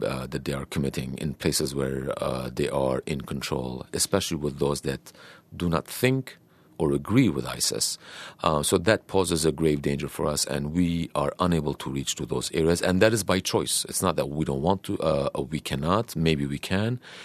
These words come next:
but by choice we do not want to do that or put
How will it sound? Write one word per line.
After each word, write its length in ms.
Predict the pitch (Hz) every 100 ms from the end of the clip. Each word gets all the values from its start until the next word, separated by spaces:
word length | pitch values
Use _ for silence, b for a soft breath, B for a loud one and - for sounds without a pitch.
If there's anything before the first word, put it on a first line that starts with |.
| B -
but 220 | 80 78
by 140 | 73
choice 440 | 73 - 98 95 -
we 440 | 85 78 78 76
do 200 | 73 76
not 240 | 73 71 73
want 220 | 76 78
to 100 | 76
do 120 | 85
that 160 | 98 73
or 100 | 69
put 320 | - 71